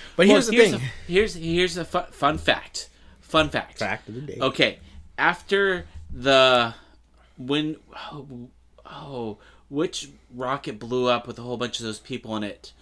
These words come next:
Speaker 1: Well, there was a couple. There was Challenger, uh, I think it was Challenger two. Then there was the most recent one that happened in the thousands.
Speaker 2: Okay, I can't remember which one it was, but when that happened,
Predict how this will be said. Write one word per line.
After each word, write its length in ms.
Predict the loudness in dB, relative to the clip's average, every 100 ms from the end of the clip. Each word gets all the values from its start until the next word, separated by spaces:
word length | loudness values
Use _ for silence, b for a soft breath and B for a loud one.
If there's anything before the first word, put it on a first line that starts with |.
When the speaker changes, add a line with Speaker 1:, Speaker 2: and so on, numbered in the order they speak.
| -16
Speaker 1:
Well, 140 | -10
there 140 | -4 -4
was 120 | -4
a 40 |
couple. 360 | -6 -8 -6 -6
There 120 | -4
was 140 | -6 -8
Challenger, 840 | -6 -4 -4 -4 -4 -4 -4 -6 b b b b b
uh, 720 | -6 -4 -2 -2 -2 -4 -6 -8 B B
I 40 |
think 100 | -12
it 40 |
was 100 | -12
Challenger 380 | -10 -10 -10 -12 -16
two. 540 | -16 -12 -10 -10 -12 -14 b b b b
Then 140 | -2
there 80 | 0
was 140 | 0
the 100 | 0
most 500 | -4 -4 -4 -4 -4
recent 400 | -6 -4 -4 -4
one 300 | -8 -8 -8
that 220 | -8 -8 -6
happened 380 | -6 -6 -8
in 100 | -10
the 100 | -10
thousands. 880 | -12 -10 -8 -8 -10 -12 -12 -14 -16 -16
Speaker 2:
Okay, 400 | -8 -6 -6 -8
I 60 | -10
can't 200 | -6 -4
remember 260 | -2 -2 -4
which 160 | -4
one 140 | -4 -4
it 60 |
was, 360 | -2 -4 -6 -10 B B B
but 220 | -4 -2
when 260 | -2 0 4
that 200 | 2 2
happened, 720 | -2 -2 -2 -2 -4 -6